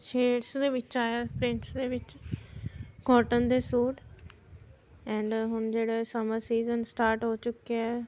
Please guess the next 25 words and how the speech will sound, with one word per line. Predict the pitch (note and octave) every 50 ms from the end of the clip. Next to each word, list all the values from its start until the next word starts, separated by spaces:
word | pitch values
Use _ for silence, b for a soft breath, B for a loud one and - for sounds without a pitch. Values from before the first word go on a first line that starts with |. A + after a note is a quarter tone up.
| - -
ਥੋੜ੍ਹਾ | A#3 A3+ A3+ A3+ A3
ਥੋੜ੍ਹਾ | - B3 A#3 A#3 A#3+ A#3+
ਆਪਾਂ | A#3 - - A#3+ A#3+
ਨੂੰ | A#3+ B3 A#3+
ਹੁਣ | A#3+ A#3+ A#3 A3+ A3+ A#3 A#3 - - - - - - - - - - A#3+
wear | A#3+ B3 B3 B3 B3 A#3+
and | A#3+ A#3 A#3 A#3 A#3 A#3 A#3 A#3 A#3 - A3 A3
office | G#3+ - - A3+ A3+ - A#3
wear | A#3+ B3 A#3+ A#3+ A#3+ A#3
ਦੇ | B3 B3
ਲਈ | A#3+ A#3 A#3
suits | A#3 - B3 A#3 A3+ A3 - -
ਚਾਹੀਦੇ | - B3 A3+ A3 A3 A3+ A#3+ B3
ਹੁੰਦੇ | A#3+ A#3 A3+ A3+ A#3 A#3+
ਆ, | C#4 - b b b b b b b b b _ _ -
ਉਹਨਾਂ | A#3+ B3 B3 B3+ B3+
ਲਈ | B3+ C4 C4
ਇਹ | B3+ A#3+ A#3+ A#3+
ਵਾਲੀ | B3 B3+ B3+ B3
look | A#3+ A#3+ A#3+ A#3 A#3 - -
ਵਧੀਆ | A#3 A#3+ A3+ A3+ A#3+ B3 B3 B3
ਹੁੰਦੀ | A#3+ A#3+ A3+ A#3 A#3
ਹੈ | A#3
suits | A#3 - A#3+ A3+ A3+ - - -
ਦੀ। | A#3+ C4+